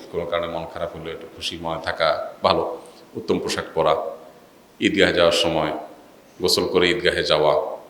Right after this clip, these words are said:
উত্তম পোশাক পরে যাওয়া, সুগন্ধি পরে যাওয়া, মেসওয়াক করে যাওয়া, ঈদুল ফিতরের কিছু খেয়ে যাওয়া, মিষ্টান্ন ইত্যাদি, খেজুর টেজুর, আর ঈদুল আজহাতে না খেয়ে যাওয়া, তাকবীর পড়তে পড়তে যাওয়া, এগুলো সব ঈদের দিনের সুন্নত। ঈদের দিন উপলক্ষে একটা গুরুত্বপূর্ণ বিষয় আমাদের লক্ষ্য করা দরকার, সেটা হলো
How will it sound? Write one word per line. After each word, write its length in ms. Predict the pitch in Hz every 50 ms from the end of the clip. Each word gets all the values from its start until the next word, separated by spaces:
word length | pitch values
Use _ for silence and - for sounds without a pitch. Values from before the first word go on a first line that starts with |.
| - -
উত্তম 220 | 95 - - 87
পোশাক 260 | 82 - - - 90 85 -
পরে 140 | - 87 82
যাওয়া, 220 | 73 78 80 80
সুগন্ধি 400 | - - 101 87 92 92 87 90
পরে 200 | 85 - 82 82
যাওয়া, 240 | 78 80 76 76 78
মেসওয়াক 380 | 82 85 - - 104 95 - -
করে 140 | 95 87 82
যাওয়া, 260 | 80 82 78 78 87
ঈদুল 180 | 90 90 87
ফিতরের 260 | - 92 90 95 92 90
কিছু 240 | - 90 - 104 95 -
খেয়ে 220 | - - 95 101
যাওয়া, 260 | 98 92 85 82 82
মিষ্টান্ন 460 | 85 85 - - - 85 80 78 80
ইত্যাদি, 360 | 80 78 - 78 76 73 76 76 78
খেজুর 180 | - 82 78 78 76
টেজুর, 200 | 78 73 76 73 67 - - - - - - - - - - -
আর 460 | - - 82 98 - - - - - 117
ঈদুল 160 | 92 90 90
আজহাতে 300 | 87 85 - 82 80 85
না 160 | 80 82 82
খেয়ে 220 | - - 107 98
যাওয়া, 460 | 85 80 82 78 80 85 - - - - - - - - - -
তাকবীর 280 | - 87 - 90 95 76 - -
পড়তে 200 | - - - 92
পড়তে 260 | - - - - 87
যাওয়া, 480 | - 85 78 78 80 90 92 - - -
এগুলো 200 | 147 147 160 156
সব 180 | - - 139 120
ঈদের 220 | 113 98 104 107
দিনের 140 | 107 92 95
সুন্নত। 360 | - - - - 71 69 - - - - -
ঈদের 360 | 131 135 147 165 190 190 190
দিন 120 | 175 165 156
উপলক্ষে 440 | 139 - 127 127 120 117 - - 104
একটা 160 | - - 117
গুরুত্বপূর্ণ 540 | 101 104 110 104 110 104 90 - 95 92 90
বিষয় 500 | 85 90 - - - 87 85 98 - -
আমাদের 240 | 92 82 80 -
লক্ষ্য 240 | 82 85 - - 110
করা 180 | - - 92 85
দরকার, 280 | - - - - -
সেটা 240 | - - - 95 98
হলো 280 | 98 107 131 151 -